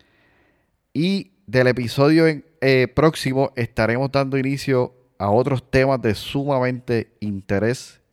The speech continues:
y de impacto también para nuestra industria. El próximo episodio vamos a estar hablando sobre la inteligencia artificial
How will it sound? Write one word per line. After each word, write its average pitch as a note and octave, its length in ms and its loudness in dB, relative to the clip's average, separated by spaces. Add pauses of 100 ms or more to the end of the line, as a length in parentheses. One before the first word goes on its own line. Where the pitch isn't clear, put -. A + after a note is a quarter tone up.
(180)
y G#2+ 80 -6
de G#2 120 0
impacto A#2+ 460 -4
también G#2 360 -4
para F#2+ 220 -2
nuestra F2+ 320 -8
industria. F2+ 500 -10 (760)
El - 80 -12
próximo C3 380 0
episodio C3+ 460 2
vamos A#2+ 200 2
a B2+ 40 0
estar B2 200 -2
hablando A#2+ 400 2
sobre G2+ 560 -2 (500)
la G#2 560 0
inteligencia A2+ 960 -2
artificial C3+ 840 -2